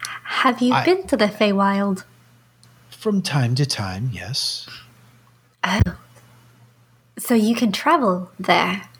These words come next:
Speaker 1: How does one do that?
Speaker 2: Well, that's <clears throat>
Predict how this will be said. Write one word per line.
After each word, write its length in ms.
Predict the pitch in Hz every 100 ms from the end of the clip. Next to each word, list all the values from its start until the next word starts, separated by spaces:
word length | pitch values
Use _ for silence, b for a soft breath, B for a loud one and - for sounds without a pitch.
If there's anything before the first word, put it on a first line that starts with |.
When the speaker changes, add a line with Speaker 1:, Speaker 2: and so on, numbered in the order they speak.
| _ _ _ _ _ _ b b b b b b b b _ - _ _ _ _ _ _
Speaker 1:
How 200 | - 214
does 180 | 240 226
one 160 | 214
do 200 | 196 202 185
that? 680 | 190 - - - - - 160
Speaker 2:
Well, 300 | 165 143 139 -
that's 260 | 196 196 - - B B B B B -
<clears throat> 340 | - 175 151